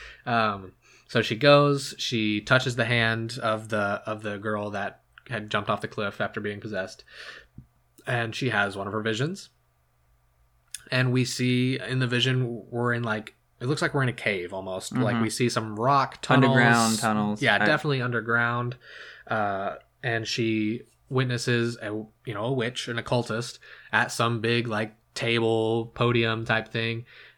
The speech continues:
Speaker 1: And she is
Speaker 2: I believe the word looking for is altar.
Speaker 1: Altar, right, right.
Speaker 2: <laughs>
Speaker 1: Uh, we don't know it's an altar at that point. Okay,
Speaker 2: <laughs> It's just
Speaker 1: it could have
Speaker 2: a
Speaker 1: been
Speaker 2: ta-
Speaker 1: any, could have been just a kitchen table.
Speaker 2: <laughs> It's a
Speaker 1: Okay,
Speaker 2: table with, uh, with candles and,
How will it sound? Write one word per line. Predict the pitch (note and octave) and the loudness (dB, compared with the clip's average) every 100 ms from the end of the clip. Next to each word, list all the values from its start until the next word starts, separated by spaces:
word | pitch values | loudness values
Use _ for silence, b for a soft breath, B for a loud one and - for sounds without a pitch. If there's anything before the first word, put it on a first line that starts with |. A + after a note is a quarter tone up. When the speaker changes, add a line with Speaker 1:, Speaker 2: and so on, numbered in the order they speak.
| b | b
Speaker 1:
And | A2 G#2+ | -2 -2
she | G#2 - A#2 | -2 0 2
is | A#2 A2 A2 G#2 G2+ | 2 0 0 0 0
Speaker 2:
I | |
believe | B2 C3 | 2 4
the | A2+ | 4
word | A2 G#2+ | 2 0
looking | A#2 | -2
for | G#2+ D2 | -4 -6
is | C#2+ | -6
altar. | - A#2 A#2 - - C#2 - | -4 -2 -2 -4 -8 -10 -8
Speaker 1:
Altar, | - A2+ G#2+ - G2+ G2+ | 4 6 6 2 -4 -2
right, | A#2 G#2+ G2 G2 | 2 4 2 0
right. | G2+ F#3 - E3+ C#3 - C3+ | 6 6 8 6 6 4 -2
Speaker 2:
<laughs> | A#3 A#3 | -2 -2
Speaker 1:
Uh, | G#3 G#2 | 0 2
we | B2 | 4
don't | C3 | 6
know | B2 | 6
it's | A#2+ | 6
an | A2+ | 2
altar | G#2+ A2+ | 0 0
at | F#2 | 0
that | A#2 G#2 | 2 2
point. | - G2 F2+ | 0 -6 0
Okay, | A#2+ - | 0 4
Speaker 2:
<laughs> | C#3 - - G3+ - F3 | 4 4 10 10 10 6
It's | C#3+ | 4
just | D3+ | 6
Speaker 1:
it | C3+ | 6
could | E3+ | 8
have | C#3+ | 10
Speaker 2:
a | |
Speaker 1:
been | C3+ | 10
Speaker 2:
ta- | B2 | 8
Speaker 1:
any, | A#2+ | 6
could | - E3+ | 6 8
have | C#3+ | 8
been | C#3+ | 6
just | C#3 D#3 | 4 2
a | C#3+ D3 C#3+ | 2 -2 4
kitchen | F#3+ - D3 | 4 6 6
table. | C#3+ C3+ B2 | 6 8 8
Speaker 2:
<laughs> | |
It's | F#3 | 10
a | B2 | 10
Speaker 1:
Okay, | - C3+ | 10 10
Speaker 2:
table | C3 E3 D#3 D3+ | 10 10 10 8
with, | C#3 C3 C3 | 10 8 8
uh, | C#3+ B2+ A#2+ A#2 A#2+ C3 | 6 8 8 6 4 0
with | B2+ | 0
candles | D3+ C#3 C3 B2 A#2 A#2 | 4 6 6 6 4 4
and, | A#2+ A2 A2 A#2 - | 4 4 0 -2 -8